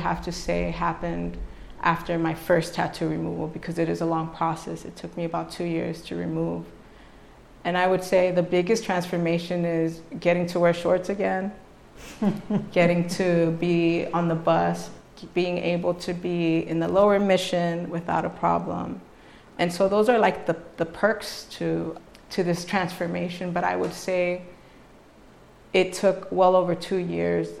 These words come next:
a process for myself, because there was a lot of self-sabotaging. Do you deserve this? You're, you're here at a job and you're, you're getting this removed from your job.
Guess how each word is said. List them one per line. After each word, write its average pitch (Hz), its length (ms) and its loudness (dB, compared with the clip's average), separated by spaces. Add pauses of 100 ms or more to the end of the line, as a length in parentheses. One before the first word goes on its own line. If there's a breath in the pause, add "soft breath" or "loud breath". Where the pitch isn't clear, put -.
(100)
a 165 80 -4
process 165 600 -2
for 175 220 -4
myself, 170 600 -6
because 170 540 -6 (420 loud breath)
there 180 120 4
was 185 140 6
a 185 40 2
lot 170 240 4
of 170 100 0
self-sabotaging. 165 1200 -2 (400 loud breath)
Do - 80 -4
you 175 120 0
deserve 170 520 0
this? - 340 -10 (200)
You're, 165 380 -2
you're 170 100 0 (140)
here 185 100 2
at 175 140 4
a 165 60 2
job 165 420 0
and 160 120 -4
you're, 156 140 -4 (300)
you're 165 160 2 (120)
getting 226 220 0
this 170 220 -2
removed 160 560 -4
from 160 240 -6
your 160 100 -6
job. 156 640 -4